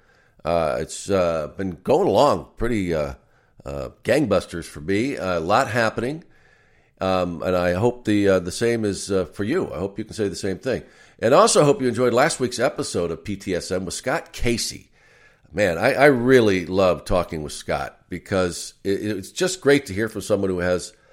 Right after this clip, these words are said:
a really great perspective on what it takes to make it in this business. I mean, he definitely, uh, no question about it, worked his ass off, uh, if you, uh, heard that, um, podcast.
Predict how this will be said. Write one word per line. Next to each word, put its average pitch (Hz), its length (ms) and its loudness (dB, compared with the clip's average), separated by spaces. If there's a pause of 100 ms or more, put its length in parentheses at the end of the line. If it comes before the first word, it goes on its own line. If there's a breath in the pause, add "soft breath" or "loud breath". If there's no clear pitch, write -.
(300 soft breath)
a 85 80 -6
really 113 400 2
great 101 400 2
perspective 123 680 -2 (300 soft breath)
on 90 140 -2
what 117 140 6
it 95 120 -4
takes 113 440 -4
to 85 100 -8
make 123 320 0
it 80 140 -10
in 95 180 -4
this 87 180 -6
business. - 560 -8 (640)
I 87 60 -18
mean, 90 220 -8 (420)
he 170 280 -6
definitely, 92 880 0
uh, 71 220 -8
no 104 120 2
question 104 360 2
about 82 160 0
it, 73 60 -6
worked 117 240 -2
his 80 280 -8
ass 101 300 0
off, 60 340 -12 (680 soft breath)
uh, 82 180 -2
if 85 220 -2
you, 85 240 -2
uh, 76 200 0
heard 95 240 -2
that, 82 280 -2
um, 69 400 -6
podcast. 92 640 -2